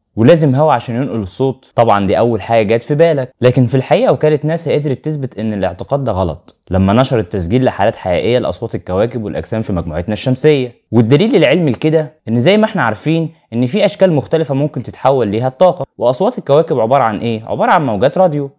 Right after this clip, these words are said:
بتنتج نتيجة حركة الكواكب، وبتتنقل من غير ما تحتاج لوسط ناقل. وقدرت ناسا إنها تطور من معداتها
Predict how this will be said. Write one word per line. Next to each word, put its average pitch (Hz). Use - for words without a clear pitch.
بتنتج 151
نتيجة 131
حركة 107
الكواكب، 165
وبتتنقل 143
من 131
غير 151
ما 151
تحتاج 160
لوسط 143
ناقل. 104
وقدرت 127
ناسا 127
إنها 110
تطور 120
من 135
معداتها 143